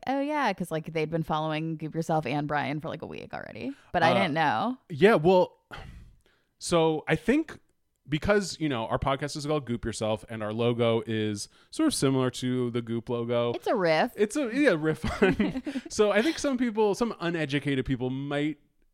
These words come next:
Speaker 2: um, like, assume when they first see our account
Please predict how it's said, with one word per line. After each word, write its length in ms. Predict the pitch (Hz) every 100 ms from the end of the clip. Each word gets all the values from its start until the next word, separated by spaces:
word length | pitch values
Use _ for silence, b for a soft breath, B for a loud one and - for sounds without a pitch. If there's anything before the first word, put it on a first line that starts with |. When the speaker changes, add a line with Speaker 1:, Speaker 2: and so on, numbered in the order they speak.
| _
Speaker 2:
um, 260 | 156 156 160 - _
like, 300 | 151 131 - - _ _ _
assume 640 | 143 - - 165 156 151 - -
when 180 | 131
they 100 | 127
first 400 | 113 147 131 - -
see 400 | 160 170 175 165 -
our 540 | 160 160 160 160 156 - _ _
account 460 | 160 - 170 165